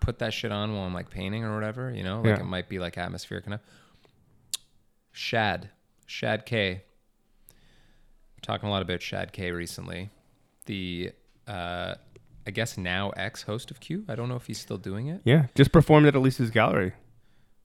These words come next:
Speaker 1: He just performed there?
Speaker 2: Yeah.
Speaker 1: Like a show, like a Shad show?
Speaker 2: Well, it was, you know, the, the lady who does, like, the throat singing on the, um,
Speaker 1: Yeah, her
Speaker 2: uh,
Speaker 1: name's, like, Tanya T-,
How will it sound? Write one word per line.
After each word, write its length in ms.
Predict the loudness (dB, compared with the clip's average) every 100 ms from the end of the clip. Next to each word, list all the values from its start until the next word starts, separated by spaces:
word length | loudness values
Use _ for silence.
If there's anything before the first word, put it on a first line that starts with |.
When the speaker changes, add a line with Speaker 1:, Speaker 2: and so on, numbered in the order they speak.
| _ _
Speaker 1:
He 160 | -8 -4
just 200 | -2 -2
performed 520 | -4 0 2 2 2
there? 300 | 2 0 -2 -2
Speaker 2:
Yeah. 260 | 4 6 4
Speaker 1:
Like 160 | 2 0
a 40 |
show, 380 | -4 0 0 2
like 160 | -2 -4
a 60 |
Shad 420 | -4 0 0 -2
show? 380 | -2 2 2 0 -10 -20 -20 -20 _ 8
Speaker 2:
Well, 240 | 12 12 12
it 160 | 8
was, 540 | 10 12 12 12 10 -2 _ _ _ 6
you 140 | 8
know, 420 | 10 10 10 8 0 2
the, 400 | 8 10 10 6
the 80 | 2
lady 300 | 4 4 4
who 120 | 2
does, 360 | 2 4 4 2
like, 260 | -2 -2 0
the 420 | 2 2 0 -4
throat 340 | -2 2 2 0
singing 400 | -4 -2 0 2
on 240 | 0 0
the, 340 | -2 -2 -2 0
um, 400 | -2 -2 -2 -2
Speaker 1:
Yeah, 260 | -2 -4 -10 _ -8
her 40 |
Speaker 2:
uh, 20 | -4
Speaker 1:
name's, 240 | -4 -4
like, 120 | -8
Tanya 540 | -6 -4 -4 -4 -4 -8 _
T-, 120 | -14